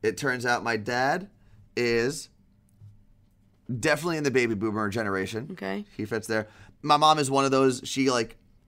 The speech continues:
Speaker 1: is at the very, very end of the baby boomer gener-, generation, but it also crosses over with the very beginning of Generation X.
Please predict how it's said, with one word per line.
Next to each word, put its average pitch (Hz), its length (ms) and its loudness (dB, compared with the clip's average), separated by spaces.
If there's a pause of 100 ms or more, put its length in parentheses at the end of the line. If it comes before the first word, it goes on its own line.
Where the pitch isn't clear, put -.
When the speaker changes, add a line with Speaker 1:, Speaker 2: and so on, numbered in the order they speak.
Speaker 1:
is 117 140 -2
at 107 80 -2
the 117 80 -2
very, 127 320 0
very 127 260 0
end 123 320 -2
of 113 420 -2 (540)
the 127 80 -4
baby 127 240 4
boomer 139 280 2
gener-, 143 340 -2
generation, 156 500 0
but 135 140 2
it 123 60 0
also 127 240 2
crosses 113 340 -2
over 113 200 0
with 107 120 -2
the 104 60 -4
very 101 260 0
beginning 104 420 -2
of 95 80 -4
Generation 95 500 -4
X. - 420 -4